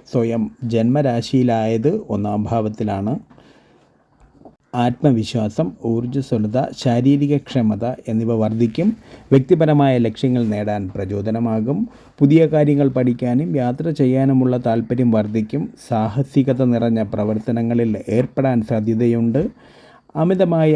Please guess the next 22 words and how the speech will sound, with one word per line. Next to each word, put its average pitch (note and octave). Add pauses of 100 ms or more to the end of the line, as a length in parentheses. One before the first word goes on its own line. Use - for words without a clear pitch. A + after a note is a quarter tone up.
(120)
ആവേശം C3
കാരണം B2
എടുത്തുചാടി C3
തീരുമാനങ്ങൾ C#3
എടുക്കാനുള്ള A#2+
പ്രവണതയും A#2
ഉണ്ടാകും. G2+ (180)
കോപം A2+
നിയന്ത്രിക്കുന്നത് G#2+ (140)
ഈ C#3 (120)
സമയത്ത് A2+ (120)
വളരെ G#2 (100)
പ്രധാനമാണ്. G2 (560)
ചൊവ്വ D#3 (540)
ധനുരാശിയിലേക്ക് B2
സംക്രമിക്കുമ്പോൾ A2+ (300)
രണ്ട് C3+
വ്യത്യസ്ത B2+
സ്വഭാവമുള്ള B2
ഗ്രഹങ്ങളുടെ A#2 (120)
ഊർജ്ജമാണ് A2
സംയോജിക്കുന്നത്. G#2